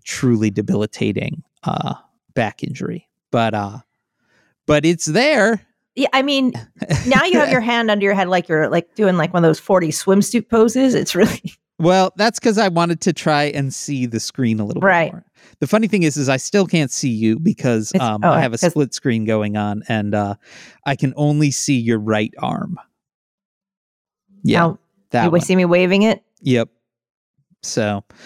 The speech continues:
Speaker 1: but I can see the notes. How are you, though? Because I know you have not exactly been, uh, having an easy time either.
Speaker 2: I, you know what? I'm fine, Dad. It's fine.
Speaker 1: I don't believe you.
Speaker 2: You know, this is not the least stressful time I've ever been through, but it's not the most either.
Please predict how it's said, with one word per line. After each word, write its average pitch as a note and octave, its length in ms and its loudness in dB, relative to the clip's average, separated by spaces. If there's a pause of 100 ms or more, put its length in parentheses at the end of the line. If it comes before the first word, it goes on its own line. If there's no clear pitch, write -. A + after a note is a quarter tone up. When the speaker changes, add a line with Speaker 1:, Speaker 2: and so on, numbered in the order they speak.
(200)
Speaker 1:
but C#3+ 220 0
I C3+ 80 -4
can A3+ 340 2
see F3 240 0
the C3+ 100 0
notes. A2 280 -4
How C#4 280 -2
are A#3 60 4
you, E3 400 2
though? A#2 220 -2
Because D#3 340 -2
I G3 100 2
know G#3 140 2
you A3 300 2
have D#3+ 100 0
not B2 240 0
exactly A#2 440 -2
been, A2+ 380 -4
uh, A#2+ 340 -2
having C3 340 -4
an C#3 120 -8
easy D#3 320 -4
time E3+ 360 -2
either. G#3+ 500 -2 (640)
Speaker 2:
I, A#3+ 180 0 (100)
you C#4 140 0
know C4+ 80 4
what? B3+ 140 4
I'm A3+ 140 2
fine, D#3+ 400 -2
Dad. D#3 260 -2
It's - 380 -4 (100)
fine. - 340 -6
Speaker 1:
I B2 80 2
don't B2 260 -2
believe A#2 380 0
you. G#2 240 2 (1040)
Speaker 2:
You E4+ 140 0
know, F4 160 2
this E4 240 -2
is F4 180 -2
not C#4+ 320 0
the A3+ 100 2
least G#3+ 360 2
stressful B3 440 0
time B3+ 300 0
I've B3 140 0
ever A#3+ 180 -2
been A#3+ 220 0
through, B3+ 180 0
but A3+ 140 2
it's A3+ 120 -4
not B3+ 180 -2
the G#3+ 60 -4
most D3 400 -4
either. C3 220 -8